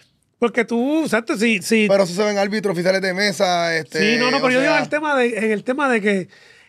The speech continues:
Speaker 1: de que siguen naciendo club.
Speaker 2: Mm.
Speaker 1: No, no, porque tú, tú haces la liga y si tú dices, "Mira, son doscientos equipos, pueden haber quinientos, pero si tu regla es doscientos equipos, son doscientos equipos, punto. Eso está bien".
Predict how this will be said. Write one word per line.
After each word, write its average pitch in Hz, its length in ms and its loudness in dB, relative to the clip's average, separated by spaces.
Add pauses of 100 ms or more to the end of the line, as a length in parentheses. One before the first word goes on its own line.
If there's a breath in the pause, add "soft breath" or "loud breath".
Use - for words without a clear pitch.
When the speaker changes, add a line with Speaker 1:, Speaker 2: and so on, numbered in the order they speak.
Speaker 1:
de 202 140 -2
que 208 80 2
siguen 262 240 -4
naciendo 269 420 -4
club. 226 240 -4 (220 loud breath)
Speaker 2:
Mm. 127 260 -6
Speaker 1:
No, 196 180 2
no, 214 80 2
porque 302 140 0
tú, 214 160 0
tú 208 180 2
haces 202 200 0
la 233 100 4
liga 262 160 0
y - 20 -4
si 247 80 -2
tú 233 100 0
dices, 233 180 2
"Mira, 226 300 0 (440 soft breath)
son 202 320 -2
doscientos 240 320 0
equipos, 311 220 -2
pueden 240 220 0
haber 285 180 -2
quinientos, 311 420 -2
pero 285 120 -2
si 214 60 0
tu 190 140 -4
regla 226 280 0
es 240 60 -6
doscientos 233 360 -4
equipos, 262 240 -2
son 233 80 0
doscientos 214 280 -2
equipos, 202 240 -2
punto. 190 200 -4
Eso 170 100 -4
está 220 200 -4
bien". 185 220 -4